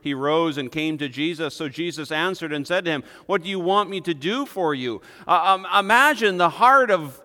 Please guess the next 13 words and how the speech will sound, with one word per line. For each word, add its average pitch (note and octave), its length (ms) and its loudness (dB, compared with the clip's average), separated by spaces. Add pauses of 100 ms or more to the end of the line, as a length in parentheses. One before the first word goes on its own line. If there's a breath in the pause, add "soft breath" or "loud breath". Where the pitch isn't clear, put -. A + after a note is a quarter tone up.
(120)
Bartimaeus. G#3+ 840 0 (220 soft breath)
He's G3+ 200 0
asking C#4 420 6
me A3+ 140 2
what, A#3+ 480 2
what A#3+ 180 2
he A3+ 160 -4
wants A3+ 840 0 (1300)
me C4+ 480 0 (580)
to F#3+ 140 2
request F#3+ 600 -2
of E3 120 -4
him. B2+ 320 -12